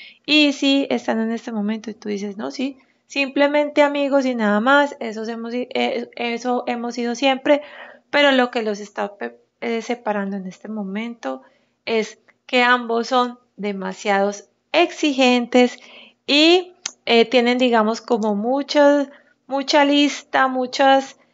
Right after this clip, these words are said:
eh, por decirle, muchos puntos en esa lista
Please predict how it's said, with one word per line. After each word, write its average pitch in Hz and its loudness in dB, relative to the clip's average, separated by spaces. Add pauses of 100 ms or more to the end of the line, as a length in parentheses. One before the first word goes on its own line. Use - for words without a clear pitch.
(180)
eh, 214 6 (640)
por 226 -4
decirle, 226 4
muchos 262 0
puntos 240 -2
en 220 0
esa 208 0
lista 233 -2